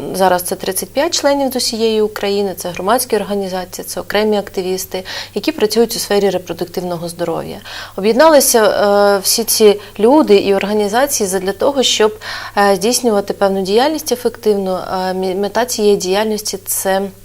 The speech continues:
збереження репродуктивного здоров'я, е, це, е, діяльність по з-, дотриманню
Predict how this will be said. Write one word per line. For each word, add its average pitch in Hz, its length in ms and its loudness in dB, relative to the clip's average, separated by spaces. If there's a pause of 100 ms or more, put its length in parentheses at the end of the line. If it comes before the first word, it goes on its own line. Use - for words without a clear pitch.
збереження 202 380 4
репродуктивного 190 680 -4
здоров'я, 277 540 0 (420)
е, 208 300 4
це, 202 500 2 (140)
е, 185 540 0 (920)
діяльність 214 600 4 (160)
по 214 360 6
з-, 190 180 -8 (440)
дотриманню 196 880 2